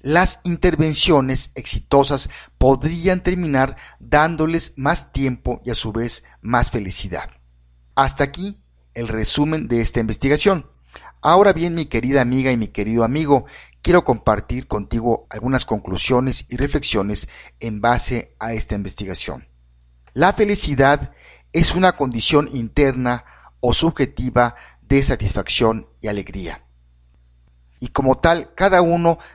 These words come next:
deberíamos dedicar un tiempo en definir qué es lo que nos genera alegría, gozo, un estado de ánimo positivo o de satisfacción.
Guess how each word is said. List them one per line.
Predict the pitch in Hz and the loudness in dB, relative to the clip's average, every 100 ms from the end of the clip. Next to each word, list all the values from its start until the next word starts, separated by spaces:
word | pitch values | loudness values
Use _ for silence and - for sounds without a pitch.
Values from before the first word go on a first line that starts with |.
| - | -2
deberíamos | 131 123 127 160 160 156 | 2 2 2 0 0 0
dedicar | 120 110 - 139 | 0 -2 0 0
un | 151 - | -2 -2
tiempo | 131 120 127 113 | -2 -2 -4 -4
en | 113 | -4
definir | 110 - 123 143 - - - _ | -4 -4 -4 -4 -6 -14 -20 _
qué | - 180 | -4 -2
es | 185 | 0
lo | 160 151 | -2 -4
que | 123 | -4
nos | 117 | -6
genera | - 113 120 135 131 | -6 -6 -2 0 0
alegría, | - - 104 101 127 139 131 92 | -4 -10 -10 -12 -6 -2 -2 -6
gozo, | 104 113 120 139 123 - _ _ | -4 0 0 0 -4 -6 _ _
un | 147 160 | -2 0
estado | 139 - 143 135 127 - | 2 2 4 4 2 0
de | 131 | -4
ánimo | 131 127 113 | -2 -2 -2
positivo | 113 101 110 - 139 135 123 - _ _ | -2 -2 -4 -8 -4 -2 -2 -6 _ _
o | - 143 | 0 0
de | 143 143 - | 2 -2 -6
satisfacción. | - - 123 - 104 - 98 - | -10 -10 -8 -8 -4 -4 -4 -6